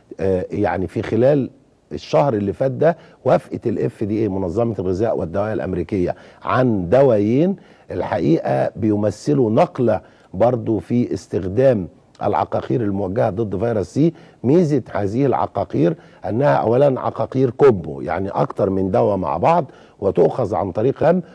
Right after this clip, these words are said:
وبتستخدم في حالات التليف المتقدم. يعني احنا لغاية دلوقتي يمكن السوفالدي متحجمين فيه سنة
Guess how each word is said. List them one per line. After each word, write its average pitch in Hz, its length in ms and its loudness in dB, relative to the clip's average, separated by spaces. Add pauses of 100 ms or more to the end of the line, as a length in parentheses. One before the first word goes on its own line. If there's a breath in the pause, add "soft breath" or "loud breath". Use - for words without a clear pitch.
(220 loud breath)
وبتستخدم 151 880 2
في 117 180 -2
حالات 131 380 0
التليف 131 640 2
المتقدم. 113 680 -2 (360 loud breath)
يعني 107 300 2
احنا 135 160 0
لغاية 120 300 6
دلوقتي 127 500 2
يمكن 113 240 -2
السوفالدي 120 560 -2
متحجمين 104 640 -2
فيه 147 160 -4
سنة 165 400 2